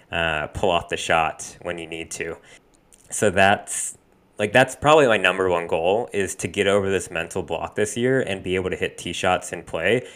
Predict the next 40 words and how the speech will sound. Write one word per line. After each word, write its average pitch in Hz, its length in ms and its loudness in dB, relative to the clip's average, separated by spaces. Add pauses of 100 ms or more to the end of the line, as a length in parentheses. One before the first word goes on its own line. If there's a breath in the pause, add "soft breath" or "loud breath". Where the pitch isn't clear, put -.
(100)
'cause - 120 -8
I 107 60 4
feel 123 180 2
like 104 100 2
the 95 80 -4
rest 87 280 0
of 110 60 -10
my 101 100 0
game 90 420 -2
is 92 200 -4
in 104 100 -4
a 95 60 -2
pretty 98 220 -2
good 87 180 -4
spot. 85 640 -2 (320 loud breath)
I - 60 0
have 95 200 4
pretty 92 140 -8
decent 92 320 -2
i-, 85 180 2
iron 87 360 -2
play. 85 600 2
I'm 87 140 -10
good 95 160 2
around 90 220 2
the 85 60 -4
greens. 85 500 -4
I 87 60 0
can 85 140 -8
make 82 160 -6
some - 160 -10
putts, - 360 0
and 90 80 0
I 82 40 0
think 92 240 -6
if 90 100 -4
I 87 60 -6
can 85 140 -10
get 92 200 -2
that 82 400 -4